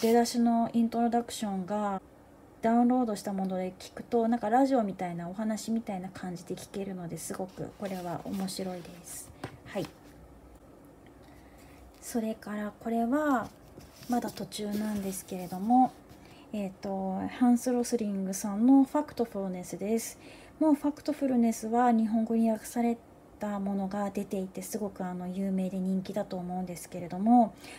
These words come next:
ハンス・ロスリングさんをテッドで何回か見たことがあるんですけれども、多分この方は英語ネイティブではないと思うんですよね。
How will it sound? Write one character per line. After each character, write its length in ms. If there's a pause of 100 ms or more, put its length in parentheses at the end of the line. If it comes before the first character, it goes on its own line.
(260)
ハ 100
ン 80
ス・ 100
ロ 100
ス 140
リ 140
ン 140
グ 80
さ 220
ん 360
を 260 (420)
テ 120
ッ 100
ド 140
で 120
何 220
回 220
か 120
見 100
た 100
こ 120
と 140
が 120
あ 60
る 120
ん 80
で 80
す 120
け 120
れ 60
ど 100
も、 240
多 160
分 240
こ 180
の 140
方 300
は 380
英 200
語 100
ネ 160
イ 60
テ 80
ィ 60
ブ 60
で 100
は 120
な 140
い 80
と 100
思 260
う 40
ん 20
で 80
す 160
よ 80
ね。 280